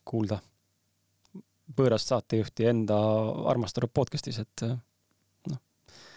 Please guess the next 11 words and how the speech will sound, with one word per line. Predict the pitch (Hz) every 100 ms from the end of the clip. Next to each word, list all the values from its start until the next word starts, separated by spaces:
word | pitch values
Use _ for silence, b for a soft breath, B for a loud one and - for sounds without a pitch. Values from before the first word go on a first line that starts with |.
| b b b b _ _ _ _ _ _ _ _ _ _ _ _
ma | 127
ei | 143
tea. | 165 110 B B B B B B B
Tuli | - 165
see, | 147
mis | 156 127
tuli. | 175 123
Mina | 151 117
arvan, | 113 113
et | -
sai, | 127 123